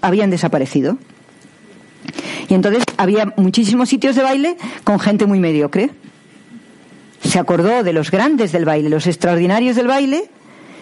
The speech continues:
y recogió, preparó a las personas para ser así, y que en una actuación estuvieran solo bailarines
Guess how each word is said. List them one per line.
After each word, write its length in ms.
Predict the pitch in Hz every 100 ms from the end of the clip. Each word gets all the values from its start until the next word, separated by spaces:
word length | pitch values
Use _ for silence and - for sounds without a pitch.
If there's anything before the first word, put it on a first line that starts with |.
| -
y 180 | 247 339
recogió, 580 | 269 202 190 220 214 - -
preparó 320 | - 160 170 175
a 40 |
las 120 | 196
personas 380 | 196 214 254 302
para 200 | - 185
ser 200 | - 180
así, 300 | 156 185 247 - - -
y 140 | 226
que 140 | 202 214
en 120 | 208
una 220 | 285 320
actuación 640 | 294 208 190 226 247 302 -
estuvieran 500 | 190 196 214 226 208
solo 300 | - 277 285 190
bailarines 640 | 175 175 170 180 202 220